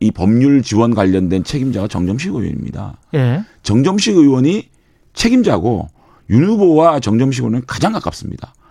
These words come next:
Speaker 2: 아, 지금도
Speaker 1: 그분에게
Speaker 2: 캠프,
Speaker 1: 전달해가지고
Speaker 2: 캠프 있죠. 예.
Speaker 1: 바로 고발하는 게 맞지. 왜 건너 건너서 이런 짓을 하죠? 그다음에 윤 후보가 정말로 야당의 고발이 필요하다고 요구했다면 고발이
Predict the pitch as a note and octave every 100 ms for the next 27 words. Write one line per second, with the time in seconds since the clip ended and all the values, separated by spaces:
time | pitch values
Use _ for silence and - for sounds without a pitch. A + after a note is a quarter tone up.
0 | _ - D#3+ G3+ G3+ B3+ B3+ A3+ A3 C#3+
1 | D3 E3+ F3 D#3 C3 C3+ D3 D3+ E3+ C3+
2 | E3+ B2+ A#2 A#2+ A#2 A#2 D#2+ C2 C#3+ E3
3 | F#2 C#2 - _ - - A#2 F3+ G#3+ A2
4 | C3+ E3 D3 C#3 B2+ A#2+ B2 G2+ A2+ F#2+
5 | E2+ D#2+ D2 A3+ - _ _ _ _ _
6 | - C#3 D#3 G2+ F#2 F2 C#2+ - - -
7 | _ - - - - A2+ E3+ A3+ G3+ E3+
8 | E3+ E3+ E3+ - _ _ - A#2 D3 A3+
9 | A3 D#2+ - - _ _ - - G2 A#2
10 | D3 C#3+ D3+ D3 G2 A2 A#2 A#2 C#3 B2+
11 | G#2 F2 G2+ F#2 F2+ G2+ - F2 G2+ B2
12 | -